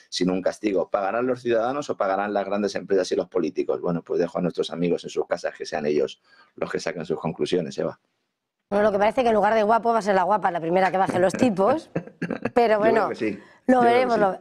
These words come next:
Speaker 2: lo veremos, Lorenzo. Hablando de guapas o de chicas, em, Yolanda Díaz, mirando más para acá, lo que ha propuesto ahora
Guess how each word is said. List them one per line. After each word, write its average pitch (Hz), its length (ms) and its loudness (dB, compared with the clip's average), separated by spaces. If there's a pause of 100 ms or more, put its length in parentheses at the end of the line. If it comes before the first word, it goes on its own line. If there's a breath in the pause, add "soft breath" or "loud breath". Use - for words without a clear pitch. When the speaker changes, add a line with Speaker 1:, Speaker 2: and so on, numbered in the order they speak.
Speaker 2:
lo 220 140 4
veremos, 208 320 4
Lorenzo. 180 300 4
Hablando 226 340 2
de 262 60 4
guapas 226 420 0
o 180 80 -4
de 160 100 0
chicas, - 480 -2 (460 loud breath)
em, 254 800 4
Yolanda 240 380 2
Díaz, 175 260 -2
mirando 185 260 2
más 208 120 0
para 202 220 0
acá, 160 180 0
lo 185 160 4
que 214 60 2
ha 233 40 4
propuesto 285 400 2
ahora 233 400 2